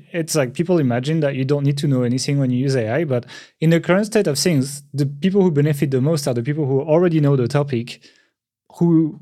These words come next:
like, it saves them time to create lots of content because they can just edit on the fly. They can tell this is true, this is not true, et cetera. If you have to go and, and fact check what it says,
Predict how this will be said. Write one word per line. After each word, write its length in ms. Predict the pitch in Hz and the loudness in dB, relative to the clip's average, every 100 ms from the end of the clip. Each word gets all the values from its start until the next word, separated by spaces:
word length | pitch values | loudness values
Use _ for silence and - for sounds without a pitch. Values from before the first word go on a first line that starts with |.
| _ 165 | _ -2
like, 120 | 143 | 0
it 100 | 135 | 2
saves 260 | 175 175 | 2 2
them 180 | 147 135 | 2 0
time 240 | 127 156 135 | 2 0 0
to 80 | |
create 220 | 127 131 127 | -2 -2 -2
lots 180 | 127 | -4
of 140 | 120 - | -6 -4
content 400 | 160 139 113 117 | -4 -2 -4 -4
because 260 | 139 151 | 0 2
they 80 | 143 | 2
can 220 | 143 151 | 2 2
just 240 | 139 143 143 151 | 2 0 0 0
edit 180 | 175 | 2
on 120 | 156 127 | 2 0
the 60 | |
fly. 260 | - 156 110 | 0 0 0
They 120 | 117 | -2
can 160 | 127 120 | -2 0
tell 220 | 156 127 | 0 0
this 120 | 117 | -2
is 120 | 131 | -4
true, 160 | - 135 | -2 -2
this 100 | 123 | -2
is 80 | 123 | -2
not 200 | 143 143 | -2 -2
true, 120 | 123 | -6
et 80 | 117 | -6
cetera. 260 | 147 117 - - - - | -8 -8 -16 -20 -20 -2
If 40 | |
you 60 | 160 | 2
have 140 | 202 | 2
to 120 | 240 | 2
go 340 | 196 180 202 185 | 2 4 4 4
and, 340 | 135 123 120 | 2 0 -4
and 100 | 135 120 | -4 -2
fact 280 | 165 165 - | 0 -2 -2
check 400 | 127 113 - _ _ _ _ - | -4 -4 -12 _ _ _ _ -2
what 180 | 147 139 | -2 0
it 120 | 127 | -4
says, 540 | - 202 127 117 - | 2 4 4 -2 -6